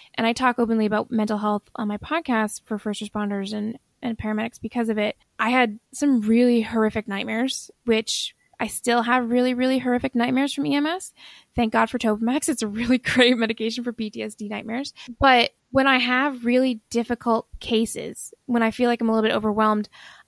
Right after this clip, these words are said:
I remember the really good ones. I remember the times when I, that third category of patient where I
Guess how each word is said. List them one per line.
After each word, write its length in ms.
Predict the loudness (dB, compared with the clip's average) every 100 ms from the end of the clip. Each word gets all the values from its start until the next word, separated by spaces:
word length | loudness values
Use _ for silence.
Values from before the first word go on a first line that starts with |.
| 2
I 60 | 4
remember 520 | 6 6 6 6 4
the 140 | 4
really 300 | 4 4 4
good 240 | 4 2 2
ones. 480 | -4 -10 -12 -14 _ _
I 60 | 2
remember 500 | 4 6 6 4 2
the 80 | 0
times 480 | -2 0 0 0 0
when 200 | -2 -2
I, 220 | -4 -8 -4
that 260 | -4 -4 -2
third 280 | 0 0 -2
category 500 | -2 0 0 0 0
of 100 | -2
patient 440 | -4 -4 -4 -4 -8 -20 _ _
where 280 | 2 4 2
I 180 | -2